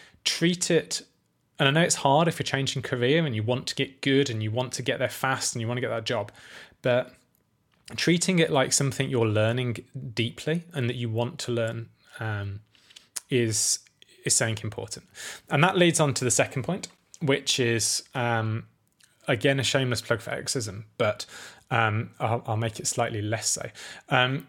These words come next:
is that, um, E-, Exism focuses on teaching a language.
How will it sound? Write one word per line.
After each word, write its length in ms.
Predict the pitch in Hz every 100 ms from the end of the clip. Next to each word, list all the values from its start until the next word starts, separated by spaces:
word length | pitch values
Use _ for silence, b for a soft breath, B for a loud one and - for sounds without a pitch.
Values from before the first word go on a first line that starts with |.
| -
is 220 | 160 143
that, 380 | 147 139 - - - _ _
um, 360 | 160 131 131 - _ _ _ _ _ -
E-, 100 | 170
Exism 560 | 190 185 - 208 190 170
focuses 500 | - 135 135 - 113
on 140 | 110
teaching 440 | 107 135 135 - 107
a 40 |
language. 640 | 101 98 95 92 - -